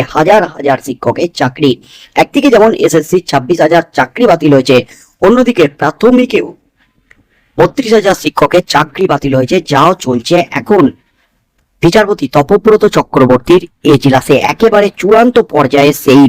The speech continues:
মামলাও কিন্তু চলছে। সেই সূত্রে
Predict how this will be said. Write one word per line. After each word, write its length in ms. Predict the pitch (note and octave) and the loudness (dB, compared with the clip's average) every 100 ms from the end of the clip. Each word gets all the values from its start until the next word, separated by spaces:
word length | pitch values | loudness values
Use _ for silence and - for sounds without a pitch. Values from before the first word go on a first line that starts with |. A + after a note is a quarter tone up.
| B2 | 4
মামলাও 440 | A#2 A#2 B2+ G3 | 2 2 4 2
কিন্তু 340 | G#3+ D#3 A2+ C#3 A#3+ _ _ _ _ _ | 2 0 2 0 0 _ _ _ _ _
চলছে। 360 | - C#3 B2 C3+ B2 - _ _ _ _ _ _ _ | 0 2 2 2 2 -2 _ _ _ _ _ _ _
সেই 240 | - - A3 | -6 0 2
সূত্রে 320 | G#3+ G#3 - | 2 0 0